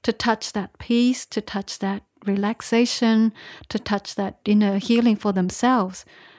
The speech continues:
they also started to heal without me having to try and do anything. So that's why I thought, "Oh, great, you know, <laughs> a great way to do therapy without doing anything."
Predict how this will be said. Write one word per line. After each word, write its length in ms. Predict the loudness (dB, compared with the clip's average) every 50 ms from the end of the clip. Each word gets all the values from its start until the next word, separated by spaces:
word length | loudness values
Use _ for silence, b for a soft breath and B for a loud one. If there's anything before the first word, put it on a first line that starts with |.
| b b b
they 200 | 4 4 6 6
also 380 | 6 6 4 4 4 2 2 0
started 440 | 0 2 0 0 2 2 0 -4 -2
to 100 | -2 -2
heal 360 | -2 0 2 4 4 4 6
without 340 | 4 4 4 4 2 4 4
me 260 | 4 6 6 6 4
having 300 | 4 4 4 4 4 2
to 120 | 0 -2 -6
try 260 | -4 -2 0 2 4
and 160 | 4 4 6
do 160 | 6 4 4 4
anything. 640 | 6 6 6 6 4 4 4 4 4 4 2 -2 -6 B B B B B B B B B B
So 160 | 2 6 6
that's 180 | 6 6 4 2
why 180 | 2 4 4
I 40 | 4
thought, 200 | 4 4 2 2 2
"Oh, 300 | -2 -2 -2 -8 -10 -12 _ _ -20 -20 -6
great, 400 | 2 4 6 6 6 6 6 6
you 60 | 6 8
know, 220 | 8 8 6 6 B B B B B B
<laughs> 220 | 2 2 2 4
a 120 | 4 4 4
great 260 | 6 6 6 6 6
way 120 | 6 4 6
to 100 | 4 2
do 180 | 4 4 4
therapy 380 | 6 6 6 6 6 4 4 2
without 260 | 6 6 6 6 6
doing 260 | 8 6 6 6 6
anything." 680 | 6 6 8 8 8 8 8 8 8 8 6 4 0 B